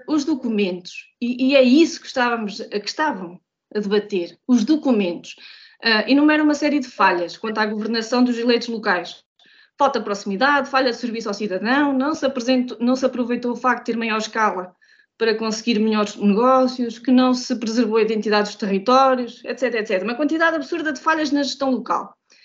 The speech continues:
Foram sempre, mas sempre, governação P S D.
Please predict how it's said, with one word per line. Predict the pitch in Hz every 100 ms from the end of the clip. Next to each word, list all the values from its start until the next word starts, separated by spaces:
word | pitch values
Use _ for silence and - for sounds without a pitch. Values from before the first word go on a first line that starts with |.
| _ _ _ _ _ _ _ _
Foram | 392 415
sempre, | 302 233 196 196
mas | 226 320
sempre, | - 220 180 - 202 214 -
governação | 254 311 311 330 320 320
P | 311 330
S | 302 294 -
D. | 311 302 254 -